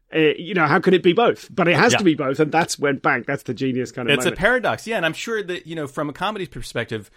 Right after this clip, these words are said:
Speaker 2: you must have those moments where, where you're, you, you're, you're doing a, a comedy bit, a series of jokes, a joke, and you know where it's going, you know where it's leading, and you're leading the audience there. You know what they're gonna get hit with,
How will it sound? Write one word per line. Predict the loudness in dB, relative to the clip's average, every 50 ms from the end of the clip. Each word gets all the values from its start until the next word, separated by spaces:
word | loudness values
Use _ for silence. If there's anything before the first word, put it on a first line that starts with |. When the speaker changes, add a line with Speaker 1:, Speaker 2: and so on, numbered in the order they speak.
| _ _ _ _ -8
Speaker 2:
you | -6 -4
must | -4 -6 -6 -4
have | -4 -4 -4 -4
those | -4 -6 -4 -2
moments | -2 -2 -2 -2 -4 -8 -8 -6
where, | -4 -4 -2 -4 -4 -8 _ _ _ _ _ _ _ _ _ -10
where | -4 -4 -4 -2
you're, | -2 -4 -4 -4 -4 -6 -8 -12 _ _ _ _ _ _ _
you, | -4 -4 -4 -4 -6 _ _ _ -8
you're, | -6 -6 -6 -6 _ _ _
you're | -6 -6 -6 -4
doing | -2 -2 -2 -2 -2 -2
a, | -2 -4 -4 -6 -8
a | -10
comedy | -10 -8 -8 -6 -6 -6 -8 -10
bit, | -8 -8 -8 -8 -8 -10 -14
a |
series | -12 -8 -4 -4 -4 -4 -6
of | -10 -8
jokes, | -6 -6 -6 -6 -8 -12
a | -12
joke, | -6 -4 -4 -4 -4 -6 -10 -18 _ _ _ _ _ _ _ _ _
and | -4 -2 -2 -2 -4 -6 -10 -12
you | -10 -8 -6
know | -4 -2 -2 0 0 0 0
where | 0 0 -2
it's | -2 -4 -6
going, | -6 -4 -4 -2 -2 -4 -8 -10 -14 -16 -20 _ _ _ _ _ _
you | -12 -8
know | -6 -4 -2 -2
where | -2 -2 -4
it's | -4 -6 -8
leading, | -6 -6 -6 -6 -6 -8 -10 -10 -14 -16 -18 -20 _ _ _ _ _ _ _
and | -16 -12 -10
you're | -10 -8
leading | -6 -4 -4 -2 -2 -2
the | 0 0 0
audience | 0 0 0 0 -2 -4 -6 -6
there. | -4 -2 -2 0 -2 -4 -6 -10 -12 -10
You | -8 -6 -6
know | -2 0 0 2 2 2
what | 0 0 -2
they're | -4 -4
gonna | -4 -6 -6
get | -6 -8 -10
hit | -8 -10 -8 -6
with, | -6 -8 -8 -10